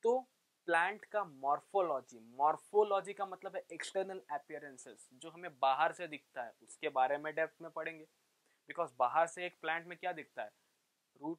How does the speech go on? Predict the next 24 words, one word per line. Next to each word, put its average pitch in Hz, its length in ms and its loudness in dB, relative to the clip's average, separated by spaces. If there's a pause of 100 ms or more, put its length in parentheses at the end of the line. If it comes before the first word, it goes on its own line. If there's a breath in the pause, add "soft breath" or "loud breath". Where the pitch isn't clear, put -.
(120)
दिखता 147 280 -10
है, 147 60 -6
stem 160 360 -6
लिख-, 151 260 -14
अ, 135 120 0
दिखता 139 360 -2
है, 143 60 0
leaves 156 300 0
दिखता 143 380 -16
है, 139 140 -12
fruits 170 340 -6
दिखता 156 300 -12
है, 147 60 -12
ये 170 100 -8
सब 175 180 -6
के 180 100 -10
बारे 170 200 -2
में 175 120 -16
हम 170 140 -14
पढ़ेंगे। 165 320 -8
उनका 151 380 -14
categories, 170 680 -4
उनका 151 280 -6
type, 180 420 4